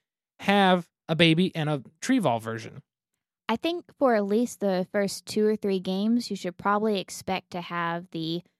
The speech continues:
Speaker 2: uh, icon sheet out in front of you.
Speaker 1: I think so. I think you'll want to be referencing that to make sure you understand what everything does. But aside from that, the game is simple to play. You pick a card from your hand that's a baby version, plant it in the beginning,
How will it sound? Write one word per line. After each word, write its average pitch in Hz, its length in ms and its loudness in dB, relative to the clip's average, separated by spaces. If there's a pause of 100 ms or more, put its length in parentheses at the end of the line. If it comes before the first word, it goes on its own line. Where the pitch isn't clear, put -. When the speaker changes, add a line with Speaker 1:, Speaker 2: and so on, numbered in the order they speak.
(200)
Speaker 2:
uh, 180 220 0
icon 185 380 0
sheet 170 200 -6
out 165 160 -4
in 165 80 -12
front 160 180 -8
of 143 80 -14
you. 165 180 -10 (600)
Speaker 1:
I 202 80 4
think 226 220 4
so. 131 340 4
I 131 80 -2
think 208 180 2
you'll 208 120 8
want 190 200 6
to 196 60 0
be 180 140 2
referencing 175 500 4
that 233 220 4
to 220 80 2
make 269 160 4
sure 247 140 2
you 208 140 6
understand 170 460 0
what 143 100 0
everything 135 400 -4
does. 135 400 2 (580)
But 151 460 2 (100)
aside 262 320 2
from 190 220 2
that, 180 400 4
the 175 60 2
game 247 180 2
is 190 180 2
simple 226 280 2
to 127 100 -6
play. 139 560 -2 (260)
You 151 80 -8
pick 190 160 2
a 185 60 2
card 202 200 8
from 196 140 2
your 180 100 4
hand 208 300 4
that's 170 140 0
a 143 60 4
baby 208 320 6
version, 208 580 8
plant 208 360 4
it 208 140 6
in 165 80 0
the 143 80 -2
beginning, 208 560 4